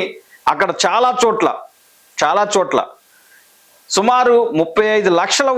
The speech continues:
ఓట్లు అక్కడ అధికంగా అక్కడ నమోదు చేయించడం, లేకపోతే ముప్పై ఐదు లక్షల ఓట్లను అడ్డగోలుగా పెంచి అక్కడ ప్రభుత్వాన్ని ఏర్పాటు చేశారన్నది ప్రధానంగా వినిపిస్తున్న విమర్శ. అలాగే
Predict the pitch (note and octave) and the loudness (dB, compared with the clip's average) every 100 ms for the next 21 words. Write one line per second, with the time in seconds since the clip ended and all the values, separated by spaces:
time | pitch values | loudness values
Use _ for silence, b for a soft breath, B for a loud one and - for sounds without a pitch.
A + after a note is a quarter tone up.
0 | A#3+ B3 A3 F3+ E3 - _ _ _ _ | 2 2 2 0 -2 -14 _ _ _ _
1 | _ _ _ _ - - D#3 D#3 F3+ D#3 | _ _ _ _ -20 -6 -4 0 0 0
2 | - - F3+ G3+ A3 G#3+ F#3+ E3+ D#3 C3+ | 0 0 0 -2 0 0 0 0 -2 -2
3 | B2+ - - - - - _ _ _ _ | -4 -8 -20 -20 -20 -20 _ _ _ _
4 | _ _ B2 C#3+ F3 F#3 F3 F#3+ F3+ F#3 | _ _ -4 0 0 0 0 -2 -2 -4
5 | G#3 G3+ D3 E3+ G3 F#3 E3+ - F#3 E3 | -4 -4 -2 0 0 -2 -2 -4 -2 0
6 | E3 - A#3+ G3+ G3 A3+ A3+ G3 C#3+ - | 0 0 0 2 0 2 0 -2 -4 -10
7 | _ _ _ _ _ _ _ _ - - | _ _ _ _ _ _ _ _ -10 -4
8 | C#3 F#3+ G3+ G#3+ G3 D#3+ - - - G3 | 0 2 2 2 2 0 -4 -6 -2 0
9 | A3+ A#3 E3+ - B B B B C3+ D#3+ | 0 0 -2 -6 B B B B -2 -2
10 | - F3 G3 G3 G#3 F#3+ F3+ F#3 F#3 F3+ | 0 0 2 0 2 0 2 0 2 0
11 | F3+ E3+ E3+ F3 D#3+ D#3 E3 E3 E3+ D#3 | 0 0 0 -2 -2 -2 0 -2 -2 -2
12 | C#3+ D3+ - D#3+ D3+ C#3 C3+ - - C3 | -4 -4 -4 -2 0 0 -4 -8 -6 -4
13 | C3+ - - - _ _ _ _ _ _ | -4 -4 -8 -10 _ _ _ _ _ _
14 | _ _ _ _ _ - D#3+ A3+ | _ _ _ _ _ -4 -2 0